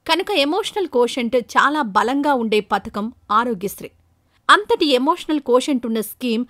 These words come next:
జగన్ ప్రభుత్వంలో ఏదుంది? అమ్మఒడి పేరుతోనో, పెన్షన్ పేరుతోనో, పేరు ఏదైనా కావచ్చు, జగన్ ఇచ్చింది డబ్బు. ఈ డబ్బు ఎంత పంచినా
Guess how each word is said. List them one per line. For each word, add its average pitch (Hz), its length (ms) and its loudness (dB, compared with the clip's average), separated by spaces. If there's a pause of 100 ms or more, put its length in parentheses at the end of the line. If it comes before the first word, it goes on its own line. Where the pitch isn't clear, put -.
(240)
జగన్ 302 400 2
ప్రభుత్వంలో 220 640 -2 (160)
ఏదుంది? 226 500 0 (840)
అమ్మఒడి 403 380 4
పేరుతోనో, 233 680 2 (240)
పెన్షన్ 277 420 0
పేరుతోనో, 214 500 -2 (280)
పేరు 277 200 4
ఏదైనా 233 460 -2
కావచ్చు, 190 460 -6 (520)
జగన్ 320 320 2
ఇచ్చింది 262 400 -2
డబ్బు. 190 420 -6 (440)
ఈ 330 80 6
డబ్బు 330 280 4
ఎంత 311 280 0
పంచినా 233 540 -2